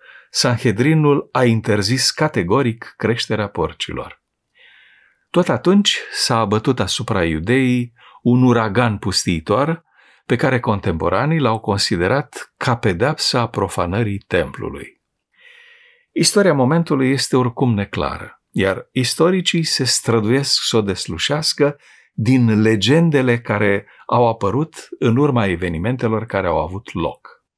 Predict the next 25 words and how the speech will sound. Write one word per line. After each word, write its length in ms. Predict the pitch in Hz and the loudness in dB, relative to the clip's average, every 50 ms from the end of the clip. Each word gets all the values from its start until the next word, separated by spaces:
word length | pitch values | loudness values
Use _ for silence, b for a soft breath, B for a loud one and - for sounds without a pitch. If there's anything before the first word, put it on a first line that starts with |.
| _ _ _ b b b b b b b b b b b b b b b | _ _ _ b b b b b b b b b b b b b b b
Una 240 | b 190 180 185 151 | b 4 4 4 4
dintre 320 | 131 131 123 120 117 117 | 4 2 2 2 2 2
legende 480 | 117 117 127 135 165 180 190 190 175 151 | 2 2 2 2 2 2 4 4 2 2
spune 360 | - - - - 156 147 127 | 0 -2 -2 -2 -2 -2 -2
că 120 | 120 123 | -2 -2
partizanii 640 | 113 - 113 104 104 - 101 98 95 123 127 120 110 101 | -2 -2 -2 -2 -2 -2 -2 -2 0 0 2 2 2 0
lui 180 | 92 92 87 | 0 -2 -4
Hircan 720 | 87 - - 104 90 - - - 139 143 156 165 170 - b b b b b b b b | -4 -4 -4 -4 -4 -4 -4 -2 0 0 0 0 -2 -4 b b b b b b b b
au 200 | b 135 139 139 | b 2 2 2
încercat 540 | 139 123 - 131 117 113 - 170 175 170 - | 2 2 2 0 0 0 0 -2 -2 -2 -2
să-i 380 | - - - 139 131 123 117 | -2 0 2 4 4 4 4
învingă 400 | 110 101 101 151 170 165 131 110 | 4 4 4 2 4 4 2 0
pe 140 | 95 - 92 | 0 -2 -2
adversari, 840 | 85 82 80 78 78 78 78 - - - 120 131 143 160 175 175 - B B B B B B B | -2 -2 -2 -4 -4 -4 -4 -4 -4 -2 -2 0 -2 -2 -4 -6 -8 B B B B B B B
aducându-l 640 | B B 139 135 131 127 - 196 190 196 175 139 117 | B B -2 0 -2 -2 0 2 2 4 4 2 2
în 160 | 107 98 98 | 2 0 -2
tabără 640 | - 135 131 135 120 107 104 104 107 107 113 - _ _ _ _ _ _ | -2 -2 -2 0 0 0 0 0 -2 -4 -6 -8 _ _ _ _ _ _
pe 160 | - 135 117 | 0 0 0
hasideul 680 | 110 - 110 110 110 - - 110 90 92 135 139 131 120 | 0 0 -2 -2 0 0 -2 -2 0 2 2 2 2 0
făcător 520 | 113 - - 90 - 82 80 - 120 117 110 | -2 -4 -6 -4 -4 -4 -2 0 0 0 0
de 120 | 92 90 | 0 -2
minuni 500 | 87 85 90 92 110 117 120 113 113 107 - - - | -4 -4 -2 0 2 2 2 2 2 -2 -4 -6 -4
Hania 600 | 110 113 110 110 104 98 90 82 76 73 - _ _ _ _ b b b b | -2 -2 0 0 0 0 0 -2 -4 -6 -8 _ _ _ _ b b b b
sau 340 | b - - 104 - - - | b -2 0 0 0 0 0
Onias, 720 | - 135 120 107 98 95 85 82 - - - - - _ | 0 0 2 2 0 -4 -6 -6 -6 -6 -6 -8 -8 _